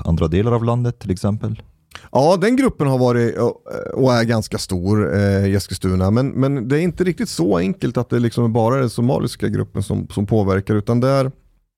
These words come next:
Speaker 2: också, eh, olika s-, delar av, av, av, eh, av a-, olika länders, eh, samhällsklasser kan man säga som har sökt sig. Alltså det är mer generellt utifrån ett utbildningsnivåsperspektiv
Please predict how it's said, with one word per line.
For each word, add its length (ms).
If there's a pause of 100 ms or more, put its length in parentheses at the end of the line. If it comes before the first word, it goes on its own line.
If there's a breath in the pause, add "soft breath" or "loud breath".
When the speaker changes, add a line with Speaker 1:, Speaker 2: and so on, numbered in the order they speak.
(420)
Speaker 2:
också, 340 (760 loud breath)
eh, 540 (280)
olika 420
s-, 140 (420)
delar 380
av, 180
av, 320
av, 340
eh, 280 (300)
av 180
a-, 180
olika 400
länders, 580
eh, 60 (480)
samhällsklasser 680
kan 120
man 80
säga 280
som 200
har 60
sökt 260
sig. 60
Alltså 180
det 140
är 40
mer 300
generellt 400
utifrån 280
ett 60
utbildningsnivåsperspektiv 1600